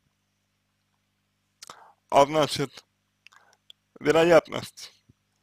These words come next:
построить с ним серьезные отношения достаточно низка. Если вас к нему все равно тянет,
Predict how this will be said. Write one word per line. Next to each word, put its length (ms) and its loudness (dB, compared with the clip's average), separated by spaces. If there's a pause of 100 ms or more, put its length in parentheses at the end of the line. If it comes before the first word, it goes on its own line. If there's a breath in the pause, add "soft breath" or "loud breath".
(440)
построить 500 0
с 100 -12
ним 320 -10 (540)
серьезные 640 -4
отношения 640 -6 (1200)
достаточно 640 -4 (300)
низка. 560 -14 (3250)
Если 380 0
вас 240 4
к 60 -16
нему 220 -2
все 160 -4
равно 220 -2
тянет, 520 -4